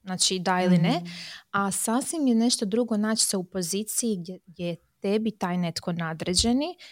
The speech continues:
Speaker 1: gdje je tebi taj netko, e, šef ili možebitni
Speaker 2: Mhm.
Speaker 1: šef. E, to je jedna vrlo nezgodna pozicija i nitko, e, si ne bi smio dati za pravo dovest bilo koga u tu poziciju.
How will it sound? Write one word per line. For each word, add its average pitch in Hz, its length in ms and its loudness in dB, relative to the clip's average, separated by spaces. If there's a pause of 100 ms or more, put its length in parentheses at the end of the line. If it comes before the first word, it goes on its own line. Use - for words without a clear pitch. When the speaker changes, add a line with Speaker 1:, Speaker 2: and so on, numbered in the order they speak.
Speaker 1:
gdje - 180 -4
je 175 140 -4
tebi 214 380 0
taj 170 260 -6
netko, 165 600 -4
e, - 140 -4
šef - 400 0
ili 160 240 -4
možebitni 170 540 -6
Speaker 2:
Mhm. 180 60 -12
Speaker 1:
šef. 294 320 -2 (800)
E, 202 100 0 (640)
to 247 300 0
je 233 80 8
jedna 214 200 6
vrlo 190 260 2
nezgodna 180 440 0
pozicija 180 840 -2
i 190 140 2
nitko, 196 840 2
e, 175 220 -8
si - 180 -8
ne 185 200 0
bi 196 240 -2
smio 180 300 0
dati 170 200 -4
za 170 80 -4
pravo 190 720 -2
dovest 180 720 -2
bilo 175 480 0
koga 160 400 -4
u - 40 -8
tu - 120 -14
poziciju. - 540 -4